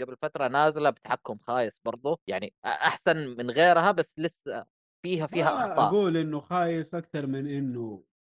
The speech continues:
Speaker 2: بيسك مث-، أو
Speaker 1: ج-،
Speaker 2: بدائي.
Speaker 1: أيوة، جدًا بدائي.
Speaker 2: أيوة.
Speaker 1: بالضبط،
Speaker 2: يعني هو
Speaker 1: أتفق.
Speaker 2: يسوي اللي عليه، بس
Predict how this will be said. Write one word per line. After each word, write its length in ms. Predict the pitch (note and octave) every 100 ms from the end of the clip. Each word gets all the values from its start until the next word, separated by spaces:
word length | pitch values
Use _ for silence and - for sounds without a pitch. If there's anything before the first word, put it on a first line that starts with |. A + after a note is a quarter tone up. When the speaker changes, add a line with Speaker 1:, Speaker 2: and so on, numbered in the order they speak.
| _
Speaker 2:
بيسك 380 | A#2+ C#3+ B2 A2 -
مث-، 120 | G2+ -
أو 100 | A#2+
Speaker 1:
ج-، 40 | B2
Speaker 2:
بدائي. 380 | B2+ C3 A2
Speaker 1:
أيوة، 420 | G#3+ C4 C#4 - - -
جدًا 460 | E3 G3+ D#3 D3 B2
بدائي. 600 | A2+ G#2+ G2+ G2 - A2
Speaker 2:
أيوة. 340 | C#3+ G2+ F#2+ - _ _ -
Speaker 1:
بالضبط، 220 | D#3+ D3
Speaker 2:
يعني 140 | D#3 G3
هو 200 | C4+ A#3+
Speaker 1:
أتفق. 200 | G#3+ G3+
Speaker 2:
يسوي 640 | F3+ C4 B3+ A3+ A#3+ A#3
اللي 420 | F#3+ F#3+ F#3+ G3
عليه، 440 | F#3+ F3 E3 D3+ -
بس 320 | E3 E3+ -